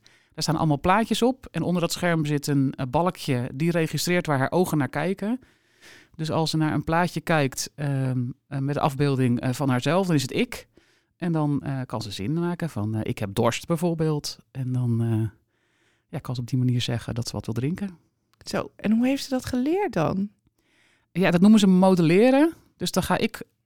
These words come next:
Speaker 1: de plaatjes aanwijzen die zij nodig heeft. En dan hoort zij wat ik daarmee zeg. En dan kan ze, daarna kan ze zelf die plaatjes bekijken. En dan zegt ze hetzelfde.
Speaker 2: Zo, en zijn jullie daar ook in begeleid van hoe je dat
Speaker 1: Ja.
Speaker 2: aan moet, eh, moet aanleren?
Speaker 1: Ja,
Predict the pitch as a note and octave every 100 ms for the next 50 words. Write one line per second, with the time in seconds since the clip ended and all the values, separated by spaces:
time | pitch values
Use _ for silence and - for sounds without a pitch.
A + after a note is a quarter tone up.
0 | _ - D3+ D#3+ G3 G3+ A3+ G3 - G3+
1 | F#3 F3+ F3+ E3+ E3 E3+ F3+ F#3 F3+ A3
2 | A3+ G3 A3 C4 - - _ F3 F3+ E3+
3 | D#3 E3 D#3 G3+ - F#3 E3 D#3 - D#3+
4 | E3+ D#3 C#3 C#3+ C3+ D3 A3+ - F#3 -
5 | E3+ D#3+ E3 E3+ E3+ E3 E3+ D#3+ - -
6 | D#3+ D3 - B2+ A2 - C#3 B2 B2 B2
7 | C3 _ _ _ _ _ _ _ E3+ D#3+
8 | C3+ - B2+ - F3+ F#3+ E3+ _ _ _
9 | _ - - - G#3 A#3 B3 A#3+ A#3 A#3
10 | A3+ A3+ A3 A3 G3+ G3 G3 F3+ - E3
11 | F#3+ F#3 F#3 F#3 F3+ F3+ F3 F3+ - -
12 | F#3 F3+ F3+ - F3 F3 F3 F3 F3+ F#3
13 | - E3+ E3 E3 F3+ G3+ - _ -